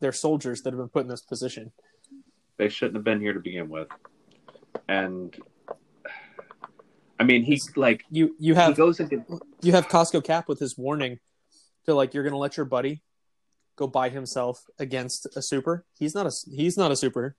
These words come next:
Speaker 1: Like, he doesn't have
Speaker 2: Uh.
Speaker 1: super soldier serum. You're gonna let him go in there dangerously by himself
Speaker 2: I forgot
Speaker 1: without,
Speaker 2: about
Speaker 1: without
Speaker 2: that.
Speaker 1: backup? So you see the, the mirror of that, that his guy is just a, just a regular dude in there with a bunch of supers.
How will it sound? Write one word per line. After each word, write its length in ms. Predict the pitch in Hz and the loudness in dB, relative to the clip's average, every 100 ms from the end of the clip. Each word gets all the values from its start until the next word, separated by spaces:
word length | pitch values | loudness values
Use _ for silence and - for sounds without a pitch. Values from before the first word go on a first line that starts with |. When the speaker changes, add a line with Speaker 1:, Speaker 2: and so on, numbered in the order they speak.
| _ _ - | _ _ -6
Speaker 1:
Like, 180 | 143 | 0
he 80 | 123 | 4
doesn't 200 | 160 160 | 6 6
have 120 | 151 131 | 4 4
Speaker 2:
Uh. 20 | |
Speaker 1:
super 200 | 139 123 | 4 2
soldier 260 | 135 131 127 | 0 0 0
serum. 260 | 131 131 | 0 0
You're 80 | 143 | 4
gonna 120 | 156 | 6
let 160 | 147 143 | 6 4
him 100 | 151 | 2
go 200 | 143 139 | 2 2
in 120 | 135 | 0
there 220 | 151 170 - _ _ | -2 -4 -8 _ _
dangerously 600 | 143 139 147 156 165 175 175 _ _ - | 2 4 4 2 2 0 -2 _ _ 2
by 220 | 143 139 | 4 6
himself 460 | 147 135 147 139 147 | 4 0 2 2 2
Speaker 2:
I 20 | |
forgot 20 | |
Speaker 1:
without, 260 | 147 139 135 | 2 4 4
Speaker 2:
about 200 | - 143 | 0 -4
Speaker 1:
without 260 | 143 143 147 | 0 0 0
Speaker 2:
that. 220 | 139 - | -2 0
Speaker 1:
backup? 180 | 175 170 _ _ _ _ _ _ _ - | -2 -4 _ _ _ _ _ _ _ 0
So 140 | - - - | 0 0 -8
you 240 | 165 165 | -2 -2
see 180 | 156 175 | 0 0
the, 260 | 160 156 139 | 4 4 4
the 140 | 139 | 0
mirror 460 | 139 143 170 139 123 | -2 0 2 2 0
of 240 | 131 123 | -6 0
that, 240 | 127 120 - _ _ 147 | 0 0 -4 _ _ -2
that 220 | 143 135 _ _ _ _ _ - - | -2 -2 _ _ _ _ _ -20 -20
his 360 | - 160 156 | 0 2 4
guy 380 | 147 131 123 120 - - - | 8 8 8 2 -6 -20 -2
is 480 | 147 131 120 - - _ _ - _ _ _ _ _ _ _ _ _ - | 0 0 -2 -6 -8 _ _ -20 _ _ _ _ _ _ _ _ _ -10
just 200 | 135 - | -4 2
a, 240 | 143 139 147 | 2 2 -6
just 100 | - | -6
a 80 | 143 | 0
regular 380 | 139 147 156 151 | 2 4 4 4
dude 320 | 165 170 139 | 6 6 4
in 140 | 139 | -4
there 100 | 139 | -2
with 100 | 135 | 2
a 60 | 143 | 2
bunch 240 | 139 135 | 0 -4
of 80 | 147 | -2
supers. 540 | 165 156 143 120 - | 0 2 0 -2 -8